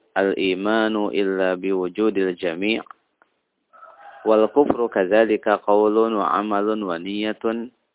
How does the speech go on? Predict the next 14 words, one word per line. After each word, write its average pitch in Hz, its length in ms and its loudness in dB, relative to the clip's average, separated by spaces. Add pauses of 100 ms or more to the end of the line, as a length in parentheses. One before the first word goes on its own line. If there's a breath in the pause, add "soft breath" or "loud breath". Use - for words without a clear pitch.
(560)
fala 104 400 2
yushtaratu 104 800 0
fi 98 240 -2
sihhatil 95 560 -6
kufri 113 560 -2 (640)
ijtima'u 101 880 -4
tilkal 98 560 -4
umuri 98 560 -4
fi 98 240 -2
syakhsim 92 720 -10
ma, 120 320 -2 (640)
bal 110 240 2
yakunu 104 640 -2
kafiran 104 720 -4